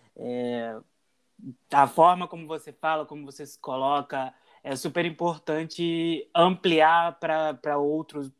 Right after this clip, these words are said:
pra outras pessoas também ouvirem e verem também, né, o seu trabalho e a forma, é, como você carrega isso, né? Essa, é,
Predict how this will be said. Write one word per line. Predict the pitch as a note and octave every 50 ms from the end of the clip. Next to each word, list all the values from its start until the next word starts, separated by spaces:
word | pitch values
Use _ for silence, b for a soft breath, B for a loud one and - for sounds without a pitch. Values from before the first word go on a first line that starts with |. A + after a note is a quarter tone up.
| _ -
pra | C#3 C3+ C#3
outras | D3+ D#3 - D3+ D3+ -
pessoas | - D#3 D3 - - C#3 D3 D3 C#3+
também | - D3+ C#3+ C#3+ D3 D3+
ouvirem | D3+ C#3+ C3+ C3 C#3 C#3+ D3 D3+ D3 C#3+ C3+ - _ _ _ _ _ _ _ -
e | C#3 C3
verem | B2 C3 D#3 E3+ E3+ D#3+ D#3 D3 C3
também, | - C#3 C3 C3+ C#3 C3+ C3+
né, | C3 C3 B2+
o | B2 B2
seu | B2 - D3 C3+
trabalho | C3+ C#3+ C#3 C3 B2 C3 C3 C#3 C#3+ D3 C#3+ C#3+
e | C#3
a | C3+ C3
forma, | - - - C3+ C#3 C3+ C3 C#3+ C#3 C#3 C#3 C3 B2 _ _ _ _ _ _ _ _ _ _ _ -
é, | C3 C3 A#2+
como | - C#3 C3+ C#3
você | C3 D3 C#3 - D#3+ D#3
carrega | - D3+ D3 C3+ C#3 C#3+ C#3+ C#3+ C3+ D3 C#3+
isso, | C#3 C3+ C3 C3 C3 C3 - - - B2
né? | A#2+ A#2 A#2 A#2 A2+ A2 A#2+ B2
Essa, | B2 A#2+ A#2+ A#2+ - - C3 B2+ B2 C#3+ - b b b b b b b b b b b
é, | B2 B2 A#2+